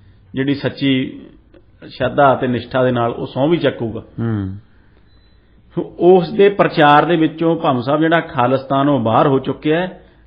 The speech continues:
Speaker 1: ਤੇ ਪੰਜਾਬ ਦਾ ਦਰਦ,
Speaker 2: ਹੂੰ।
Speaker 1: ਜਿਹੜੇ ਸ਼ਬਦ ਉਹ ਵਰਤੇ ਨੇ,
Speaker 2: ਵਰਤੇ ਨੇ, ਬਿਲਕੁਲ।
Speaker 1: ਪੰਜਾਬ ਦਾ ਦਰਦ ਉਹਦੀ ਜਗ੍ਹਾ ਲੈ ਚੁੱਕਾ ਹੈ।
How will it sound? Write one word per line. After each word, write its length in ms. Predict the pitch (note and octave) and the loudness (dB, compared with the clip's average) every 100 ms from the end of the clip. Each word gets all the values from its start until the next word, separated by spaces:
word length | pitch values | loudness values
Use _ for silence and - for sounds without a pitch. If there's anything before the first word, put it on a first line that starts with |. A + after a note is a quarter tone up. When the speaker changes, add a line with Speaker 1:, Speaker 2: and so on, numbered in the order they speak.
| - | -6
Speaker 1:
ਤੇ 60 | |
ਪੰਜਾਬ 800 | D#3 - E3 C#3+ C3+ C#3+ D#3+ E3+ | -6 -2 0 4 6 8 8 8
ਦਾ 140 | D#3 E3+ | 6 4
ਦਰਦ, 300 | B2+ A#2+ G#2 G2+ - - | 4 0 0 -10 -18 -8
Speaker 2:
ਹੂੰ। 260 | A#2 A2 G2 F#2+ B2 | -2 -2 -4 -8 -6
Speaker 1:
ਜਿਹੜੇ 180 | B2+ | -2
ਸ਼ਬਦ 320 | D3+ C3 A#2 B2+ | -2 0 -2 -2
ਉਹ 80 | |
ਵਰਤੇ 300 | B2+ A2+ - | -2 -2 -4
ਨੇ, 120 | G#2+ G2 | -10 -4
Speaker 2:
ਵਰਤੇ 260 | B2+ A2+ A#2 | -4 -4 -6
ਨੇ, 280 | G2+ G#2 G2+ | -8 -10 -12
ਬਿਲਕੁਲ। 440 | G2+ G#2 - _ _ _ _ _ _ _ | -12 -16 -20 _ _ _ _ _ _ _
Speaker 1:
ਪੰਜਾਬ 520 | C3+ B2+ B2 C3 D3 | -2 2 6 8 6
ਦਾ 120 | D3 D#3+ | 6 2
ਦਰਦ 300 | A#2+ B2 C3+ | 4 2 0
ਉਹਦੀ 360 | C#3+ D3 D#3 | -2 -2 -2
ਜਗ੍ਹਾ 220 | C#3+ D3 | 0 0
ਲੈ 160 | C#3+ G#2 | -2 -2
ਚੁੱਕਾ 280 | F2+ - - | -6 -16 -20
ਹੈ। 120 | - | -20